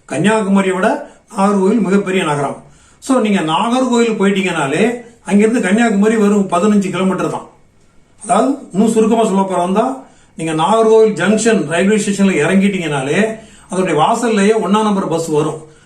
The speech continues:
அதாவது நாகர்கோவில்ல இருந்து கன்னியாகுமரி போறத டவுன் பஸ், லோக்கல் பஸ்ஸே ஒண்ணாம் நம்பர் பஸ் அந்த ரூட்ல தான் போகும். So, நீங்க நாகர்கோவில் ஜங்ஷன்ல இறங்குனீங்கனாலே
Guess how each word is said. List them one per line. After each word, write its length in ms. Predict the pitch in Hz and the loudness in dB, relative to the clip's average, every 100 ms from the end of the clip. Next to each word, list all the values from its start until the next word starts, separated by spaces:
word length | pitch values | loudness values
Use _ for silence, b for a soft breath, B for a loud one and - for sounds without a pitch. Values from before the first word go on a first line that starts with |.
| b | b
அதாவது 640 | 147 160 175 190 294 339 - - _ _ _ | -4 0 0 2 0 -2 -14 -20 _ _ _
நாகர்கோவில்ல 480 | 185 185 208 202 185 | -2 0 2 2 0
இருந்து 280 | 180 185 277 349 - B _ | -2 0 0 -2 -12 B _
கன்னியாகுமரி 640 | - 196 220 190 190 190 | 0 2 2 -2 -4 -4
போறத 500 | 156 175 170 220 - - _ _ _ - | 0 -2 0 -2 -4 -14 _ _ _ -8
டவுன் 220 | 185 226 | -2 0
பஸ், 240 | 196 147 - - | 0 -2 -6 -6
லோக்கல் 340 | 180 226 220 | -4 0 0
பஸ்ஸே 260 | 185 180 240 | 0 -2 0
ஒண்ணாம் 280 | 208 185 190 | 0 0 -2
நம்பர் 200 | - 160 | -4 -6
பஸ் 180 | 190 208 | -6 -4
அந்த 160 | 165 | -4
ரூட்ல 220 | 170 185 | -4 -2
தான் 140 | 190 180 | -2 -2
போகும். 420 | 147 151 262 269 B B | -2 -2 -4 -4 B B
So, 160 | - 233 | -4 0
நீங்க 180 | 214 185 | 2 2
நாகர்கோவில் 400 | 165 202 214 165 | 0 0 0 0
ஜங்ஷன்ல 360 | 196 226 208 | -2 0 0
இறங்குனீங்கனாலே 540 | 175 170 160 147 139 | -2 -4 -4 -4 -4